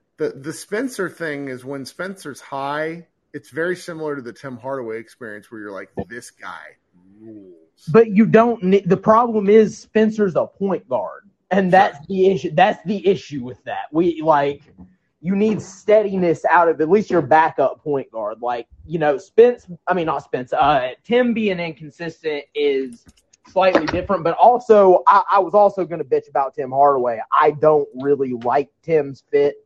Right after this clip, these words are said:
Speaker 2: really at all on this
Speaker 1: No,
Speaker 2: team.
Speaker 1: I don't think Jason Kidd likes Tim's fit,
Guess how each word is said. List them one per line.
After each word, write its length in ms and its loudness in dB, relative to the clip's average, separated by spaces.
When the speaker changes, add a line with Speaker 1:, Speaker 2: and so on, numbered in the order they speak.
Speaker 2:
really 320 -4
at 80 2
all 360 2
on 100 -2
this 120 -8
Speaker 1:
No, 100 -10
Speaker 2:
team. 100 -6
Speaker 1:
I 60 -6
don't 120 -10
think 160 -18
Jason 320 -18
Kidd 200 -16
likes 260 -20
Tim's 300 -20
fit, 260 -20